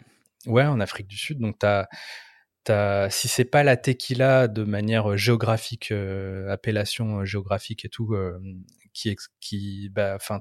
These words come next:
tous les dérivés comme ça, euh, des notes tequila, euh, qui viennent d'autres pays, quoi,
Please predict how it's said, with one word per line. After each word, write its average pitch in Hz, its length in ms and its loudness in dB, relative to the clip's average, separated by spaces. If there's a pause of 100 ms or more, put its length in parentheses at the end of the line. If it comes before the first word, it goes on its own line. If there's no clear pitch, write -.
tous 131 160 -4
les 113 240 4
dérivés 120 500 2
comme 107 220 0
ça, 117 260 2
euh, 92 320 -2 (1120)
des 104 280 -4
notes 123 400 2
tequila, 117 560 0
euh, 87 60 -6
qui - 160 -14
viennent 101 240 -2
d'autres 107 240 -2
pays, 123 240 0
quoi, 123 180 -6